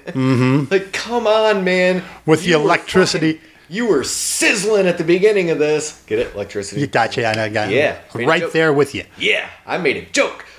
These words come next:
Speaker 1: Oof.
Speaker 2: But yeah, like, man, you were cruising right along with a cool original premise, and they just fell ass first into every <laughs> possession trope that there is.
Speaker 1: Some say they might have resisted it.
Speaker 2: At one point,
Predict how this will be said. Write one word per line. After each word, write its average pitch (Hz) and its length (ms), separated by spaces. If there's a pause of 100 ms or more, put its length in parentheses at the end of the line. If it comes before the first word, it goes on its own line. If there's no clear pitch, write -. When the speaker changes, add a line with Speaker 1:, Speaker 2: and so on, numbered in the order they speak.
Speaker 1:
Oof. 151 140
Speaker 2:
But 151 60
yeah, 160 300 (120)
like, 196 220
man, 180 320
you 196 160
were 143 160
cruising 170 580
right 147 320
along 143 360
with 117 120
a 113 60
cool 147 320
original 123 440
premise, 113 560 (240)
and 123 220
they 123 220
just 107 360
fell 101 440 (100)
ass 131 360
first 113 440
into 101 340
every 147 380
<laughs> - 0
possession 127 640
trope 107 440
that - 200
there 104 300
is. 92 520 (180)
Speaker 1:
Some 156 300
say 147 360
they 131 160
might 123 260
have 120 180
resisted 107 500
it. 175 200 (1800)
Speaker 2:
At 156 240
one 156 260
point, 165 400